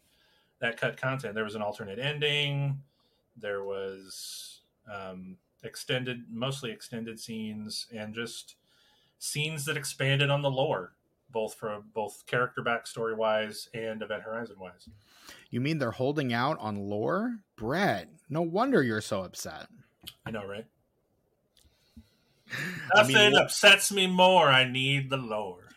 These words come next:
Speaker 2: You are our lore meister, as, as has been said so many times on this, on this podcast. You're the man who needs the lore.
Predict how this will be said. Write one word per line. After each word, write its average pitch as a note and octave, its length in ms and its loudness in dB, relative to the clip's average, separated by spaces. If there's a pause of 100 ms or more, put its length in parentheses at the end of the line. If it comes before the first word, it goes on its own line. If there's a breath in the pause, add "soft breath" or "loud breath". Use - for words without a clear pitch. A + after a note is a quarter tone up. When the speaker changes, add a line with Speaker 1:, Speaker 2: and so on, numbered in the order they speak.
Speaker 2:
You C#3 280 2
are D3 440 8
our C3+ 240 6
lore B2+ 260 4
meister, G#2+ 800 -4
as, A2+ 220 -4
as B2+ 200 0
has B2+ 160 -2
been C#3 240 0
said C#3 580 4
so F3+ 320 -4
many A#2 240 -2
times G2+ 300 -6
on F#2+ 140 -8
this, - 300 -10
on G2+ 180 -8
this F#2+ 100 -10
podcast. A#2 640 -4 (380 loud breath)
You're C#3+ 140 4
the F#3 80 2
man E3 320 4
who D#3 180 2
needs A#2+ 380 -2
the A#2+ 120 -2
lore. G2+ 540 -6